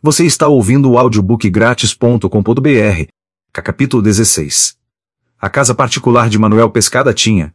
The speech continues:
pelo menos em aparência, recado no seu primitivo estado de paz e esquecimento.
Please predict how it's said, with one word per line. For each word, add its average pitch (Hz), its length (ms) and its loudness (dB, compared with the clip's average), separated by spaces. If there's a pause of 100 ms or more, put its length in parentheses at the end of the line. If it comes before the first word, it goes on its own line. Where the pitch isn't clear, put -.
pelo 110 220 2
menos 131 260 2
em 135 60 2
aparência, 123 680 0 (260)
recado 135 400 -2
no 135 120 2
seu 120 160 0
primitivo 135 560 0
estado 139 480 0
de 127 100 -2
paz 131 540 -2
e 139 80 -2
esquecimento. 110 760 -4